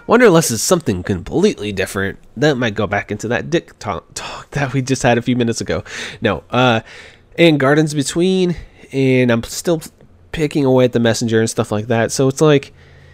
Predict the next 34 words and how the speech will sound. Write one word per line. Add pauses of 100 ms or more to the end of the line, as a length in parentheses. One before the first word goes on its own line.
(160)
I
have
stuff
I'm
playing. (400)
I'm
not
just
in
love
with
anything
right
now,
so
I'm
just
like,
"Man,
I
wanna
fall
back
in
love
with
a
game,"
because
I
get (720)
so
into
something